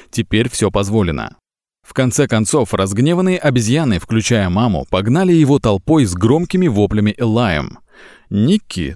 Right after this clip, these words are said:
тут же растеряв весь гонор, забрался высоко на дерево и сидел там один, охваченный паникой, и верещал от ужаса. Все пути отступления были отрезаны. Когда он пытался спуститься, его тут же загоняли обратно.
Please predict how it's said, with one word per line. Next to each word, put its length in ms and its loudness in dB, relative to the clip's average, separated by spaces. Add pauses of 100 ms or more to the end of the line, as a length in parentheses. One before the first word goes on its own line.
(100)
тут 180 2
же 140 4
растеряв 520 0
весь 340 -2
гонор, 360 -2 (160)
забрался 560 2
высоко 420 0
на 120 2
дерево 340 0
и 160 -4
сидел 340 2
там 160 0
один, 320 0 (220)
охваченный 580 0
паникой, 580 0
и 100 0
верещал 440 2
от 320 -4
ужаса. 600 -2 (920)
Все 300 -2
пути 240 -2
отступления 720 0
были 280 -2
отрезаны. 720 -2 (240)
Когда 300 0
он 160 0
пытался 400 0
спуститься, 580 -2
его 340 2
тут 220 2
же 140 2
загоняли 460 0
обратно. 600 -2